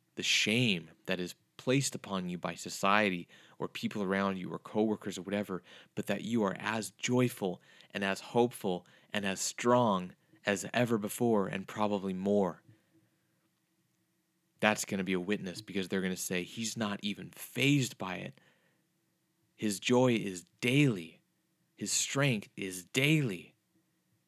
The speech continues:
What is this? Who is this Jesus?" He should be wilting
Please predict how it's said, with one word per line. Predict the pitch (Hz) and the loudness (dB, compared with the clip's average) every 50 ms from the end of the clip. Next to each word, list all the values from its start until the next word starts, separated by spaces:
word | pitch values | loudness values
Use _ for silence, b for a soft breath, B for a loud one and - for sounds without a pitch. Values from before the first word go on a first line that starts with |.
| _ _ _ | _ _ _
What | - 117 120 139 147 139 | -2 2 4 6 6 8
is | 135 143 147 131 113 107 | 8 6 6 4 4 2
this? | 107 92 87 - - | 2 2 2 0 -2
Who | - - 165 160 151 | 2 4 6 6 8
is | 147 139 123 117 | 8 6 4 4
this | - 127 113 - | 4 2 2 2
Jesus?" | - - - 135 143 151 139 120 107 95 - - - - - - b b b b b b b b b b b b _ _ _ _ _ _ _ _ _ _ _ _ _ _ _ _ _ _ _ _ _ _ _ _ _ _ _ _ _ _ _ _ _ _ _ _ | 0 2 2 4 4 4 4 4 2 0 0 -2 -4 -4 -4 -6 b b b b b b b b b b b b _ _ _ _ _ _ _ _ _ _ _ _ _ _ _ _ _ _ _ _ _ _ _ _ _ _ _ _ _ _ _ _ _ _ _ _
He | - 139 | -2 2
should | 127 - - 131 117 107 | 4 4 4 4 2 0
be | - 113 113 113 - - _ _ | -4 -4 -4 -4 -4 -6 _ _
wilting | 101 107 113 135 156 170 165 139 - - - 113 98 87 82 | -10 0 4 4 6 6 4 2 -2 -2 -2 -2 -2 -2 -4